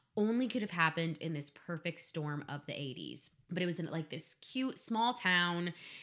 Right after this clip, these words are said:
you know, close enough to the city, only forty-five minutes from New York City, but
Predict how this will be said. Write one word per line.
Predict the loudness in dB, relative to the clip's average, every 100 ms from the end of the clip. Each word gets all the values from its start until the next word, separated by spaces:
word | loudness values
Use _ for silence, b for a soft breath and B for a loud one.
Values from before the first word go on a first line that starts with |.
| 0
you | 4
know, | 6 4
close | 0 0 2 2 2
enough | 0 0
to | -4
the |
city, | -4 0 2 2
only | 2 2 0
forty-five | 0 0 0 0 0
minutes | 0 -2 -2
from | -2
New | 0 2
York | 0 -2
City, | -2 0 2 0 B B
but | 0 0